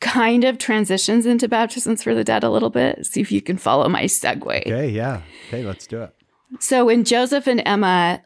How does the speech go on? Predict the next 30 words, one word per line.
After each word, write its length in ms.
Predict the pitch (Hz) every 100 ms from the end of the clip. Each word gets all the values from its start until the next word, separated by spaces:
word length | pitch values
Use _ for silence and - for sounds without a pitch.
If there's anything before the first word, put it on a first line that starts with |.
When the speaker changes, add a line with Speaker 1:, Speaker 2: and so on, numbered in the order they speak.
| -
Speaker 1:
left 380 | 185 202 202 -
Harmony 920 | - 220 220 180 170 147 165 202 _
in 500 | 185 180 185 175 160 - -
the 520 | 180 175 156 151 - -
early 320 | 190 190 202
fall 360 | 208 185 175 180
of 100 | 175
eighteen 400 | 165 - 190 165
thirty, 680 | - 165 160 147 294 180 - _ _ _ _ _ _ _
um, 460 | 175 170 165 156 151 - _ _ _ _ _ _ -
Emma 300 | 196 196 202
said 260 | - 196 190
goodbye 320 | 170 165 165
to 60 |
her 120 | 180 151
parents 540 | - 147 165 156 -
and 160 | 175 170
never 260 | 165 165
returned 720 | 156 156 - 151 127 92 - -
and 380 | 175 185 170 160 - _ 175
broke 600 | - 202 190 226 233 -
off 220 | 202 202
a 100 | 196
relationship 720 | 175 160 196 202 180 - 139
with 160 | 120 -
them 180 | 147 131
even. 360 | 135 - 107
And 220 | - 185 180
I 200 | - 202
think 320 | 202 320 -